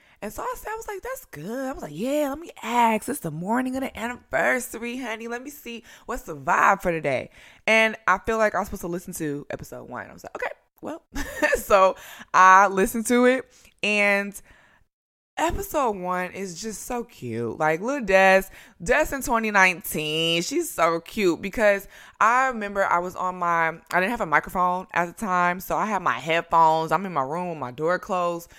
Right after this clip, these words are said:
You can hear the A C in the background, child. And I didn't even have, I wasn't as animated,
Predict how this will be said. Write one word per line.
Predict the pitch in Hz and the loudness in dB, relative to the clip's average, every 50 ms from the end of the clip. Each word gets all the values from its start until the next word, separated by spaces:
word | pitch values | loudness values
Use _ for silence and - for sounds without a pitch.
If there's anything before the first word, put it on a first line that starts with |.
| - - - | -20 -14 -10
You | 185 240 | -10 -10
can | - - - | -8 -8 -6
hear | 190 220 202 190 | -2 2 2 2
the | 165 160 - | 2 2 0
A | 156 165 165 170 | 0 -2 -2 -4
C | - - - - 175 190 190 190 196 | -8 -10 -10 -8 -6 -6 -4 -2 -2
in | 185 | -2
the | 175 175 | -2 0
background, | 185 180 175 170 - 180 170 165 160 160 165 | 2 2 2 0 -2 -2 -2 0 0 0 0
child. | - - 165 139 135 135 143 143 139 - - - - - _ - | -2 -2 0 0 2 2 2 0 0 -2 -8 -20 -20 -16 _ -4
And | 202 220 226 220 220 220 214 220 226 _ _ _ _ _ - - | -2 0 0 2 0 0 -2 -4 -6 _ _ _ _ _ -2 2
I | - 254 294 | 2 4 4
didn't | 311 311 302 | 2 0 -4
even | 285 269 254 226 | -6 -6 -6 -6
have, | 208 208 214 220 208 190 185 185 180 175 170 170 165 160 156 - - _ _ _ _ _ - | -4 -4 -2 0 2 4 4 4 4 2 0 -2 -4 -6 -10 -16 -20 _ _ _ _ _ 0
I | |
wasn't | 214 262 269 226 - - | 2 2 2 -2 0 -2
as | 165 160 - - | -2 -2 -2 -4
animated, | 143 160 190 214 220 214 220 220 226 226 233 240 - | -6 -4 -4 -2 -2 -2 -2 -2 -2 -2 -4 -4 -6